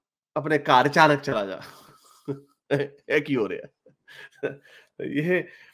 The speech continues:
ये basically, unfortunately, अ, अच्छी, ये हम बड़े रौनक, बड़े जबरदस्त एक ईरा में रह रहे हैं कि जितनी, जितने झूठ बोले गए हैं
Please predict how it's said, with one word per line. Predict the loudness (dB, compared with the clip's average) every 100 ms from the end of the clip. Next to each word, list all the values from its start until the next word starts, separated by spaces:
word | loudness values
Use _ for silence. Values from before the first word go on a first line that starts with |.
| _ -10
ये | -6 -2
basically, | 2 2 2 -2 0 0
unfortunately, | 0 -2 -2 -2 -2 -2 -4 -10 _ _ _ -4
अ, | 0 2 2 0 -2 -8
अच्छी, | -14 -4 -4
ये | 0 2 2
हम | 2 -2 -4
बड़े | 2 2
रौनक, | 2 2 4 4 0 -6 -20 _ _ _
बड़े | -4 -2
जबरदस्त | -4 0 -2 -2 -10 -18 _ _ _ _ _
एक | -2 -2 -6 -10 -6 -4 -6 -6
ईरा | -2 2 4
में | 2
रह | 0 0
रहे | -2 -4
हैं | -8 -12 _ _ _ _ _ -14
कि |
जितनी, | -12 -12 -10 -4 -2 -2 -2 -6 -10 _ _ _ _ _ _ _ _ _ _ -16
जितने | -12 -4 -4
झूठ | -4 -8
बोले | -6 -4 -4
गए | -4 -4
हैं | -4 -8